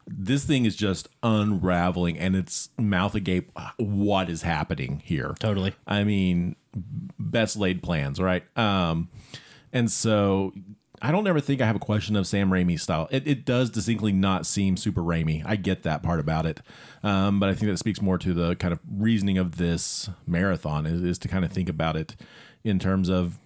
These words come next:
Speaker 1: you know, Raimi running with the Coens. And so I, I think that is a success. I think that, man, yeah, um, Billy Bob is just an absolute star here. Um,
Speaker 2: I mean, it's maybe his, his
Speaker 1: it's
Speaker 2: best
Speaker 1: a,
Speaker 2: work.
Speaker 1: yeah.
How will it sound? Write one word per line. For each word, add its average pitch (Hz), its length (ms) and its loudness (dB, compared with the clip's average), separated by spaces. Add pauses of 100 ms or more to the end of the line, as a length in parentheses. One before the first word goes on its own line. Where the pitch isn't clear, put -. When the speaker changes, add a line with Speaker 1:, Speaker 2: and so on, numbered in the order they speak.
Speaker 1:
you 104 120 2
know, 82 140 2
Raimi 98 480 2
running 87 320 2
with 85 160 0
the 82 80 -8
Coens. 78 520 -2 (100)
And 92 200 2
so 85 440 0 (440)
I, 107 140 0
I 107 140 0
think 110 300 -2
that 101 360 0
is 101 160 0
a 90 60 0
success. 92 500 -2
I 92 140 -2
think 131 500 0
that, 104 460 0
man, 113 360 2
yeah, 101 360 2 (180)
um, 95 480 2
Billy 104 220 0
Bob 85 340 0 (220)
is 101 160 0
just 107 240 -2
an 90 100 2
absolute 82 400 0
star 71 320 0
here. 76 380 -2 (140)
Um, 87 500 2 (180)
Speaker 2:
I 123 140 0
mean, 113 140 2
it's - 100 -6
maybe 98 260 0
his, 82 300 -6
his 82 180 -4
Speaker 1:
it's 131 220 0
Speaker 2:
best - 20 0
Speaker 1:
a, 117 60 2
Speaker 2:
work. 80 320 -4 (180)
Speaker 1:
yeah. 104 460 0